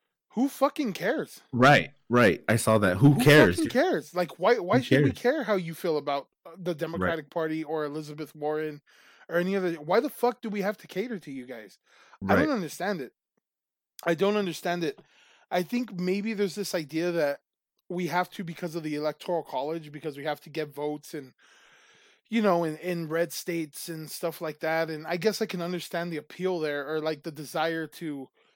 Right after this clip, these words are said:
Speaker 1: appeal to, you know, right-wing voters in, in that kind of a situation. But
Speaker 2: Right.
Speaker 1: it, it boggles my mind that, first of all, it's stupid that we have to, because I can't imagine in a democracy.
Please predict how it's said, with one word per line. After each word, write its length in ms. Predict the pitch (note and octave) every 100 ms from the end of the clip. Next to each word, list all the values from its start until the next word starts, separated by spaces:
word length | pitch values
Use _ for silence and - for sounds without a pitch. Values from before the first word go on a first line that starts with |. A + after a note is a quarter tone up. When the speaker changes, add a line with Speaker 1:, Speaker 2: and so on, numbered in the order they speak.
| _ _ -
Speaker 1:
appeal 420 | E3 - G3 F3+
to, 500 | - F#3 E3 D3 C3+ _ _ _ _ -
you 120 | F#3
know, 140 | F3+ D#3
right-wing 460 | D#3 E3 E3 F3
voters 520 | D#3 D#3 D3 C3+ - - -
in, 260 | F3 D#3+ D3+
in 100 | E3+
that 140 | D#3+ D#3+
kind 160 | F#3+ F3
of 80 |
a 40 | C#3+
situation. 720 | - E3 C#3+ C#3+ G#3+ - C#3 _ _ _ _ _ _
But 160 | D3+ F3+
Speaker 2:
Right. 100 | F#3
Speaker 1:
it, 120 | F3 _
it 200 | F#3+ D#3
boggles 360 | E3+ G3 G#3+ F#3
my 140 | F3
mind 320 | D#3 D#3 F#3 F3
that, 100 | D3+ E3
first 280 | - A#3+ -
of 60 |
all, 80 | D3
it's 120 | C3
stupid 520 | - - - F3+ E3+ C#3+
that 100 | B2+
we 100 | -
have 360 | - F3 F3+
to, 220 | - C3 A#2+ _ _ _ _
because 380 | D#3 F3+ D#3+ - _ _ _ _
I 60 | D#3
can't 200 | - G#3+
imagine 380 | F#3 E3+ F3 E3
in 120 | D3+
a 40 |
democracy. 680 | C3 C#3 D3 D3 C#3 B2+ A2+